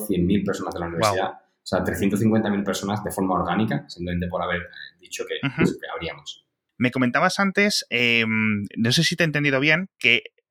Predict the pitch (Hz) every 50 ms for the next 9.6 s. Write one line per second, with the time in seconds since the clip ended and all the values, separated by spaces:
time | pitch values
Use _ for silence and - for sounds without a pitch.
0 | - - 131 135 - 170 151 151 160 156 - - 160 - 180 160 143 - 127 110
1 | 104 110 101 - 113 107 101 95 98 92 101 107 117 127 127 - 147 131 143 127
2 | 110 101 110 120 135 139 123 - 113 110 107 - - 110 101 98 101 90 87 101
3 | 101 101 98 101 - - 135 143 131 101 - 113 120 113 - 131 131 135 120 107
4 | - - - 90 85 82 - - 95 95 90 - - 73 92 98 98 98 - 117
5 | 117 113 - 120 113 - 123 120 120 127 123 - - 147 151 160 160 170 165 131
6 | 107 101 - - - 95 92 - - 117 117 110 113 120 123 120 - - 123 127
7 | 120 120 - - 120 113 - - - 117 110 - - - - 117 117 113 107 113
8 | 117 120 120 117 117 113 - 123 120 127 139 143 160 160 - 107 101 101 98 98
9 | - 110 113 107 117 113 113 - 117 117 117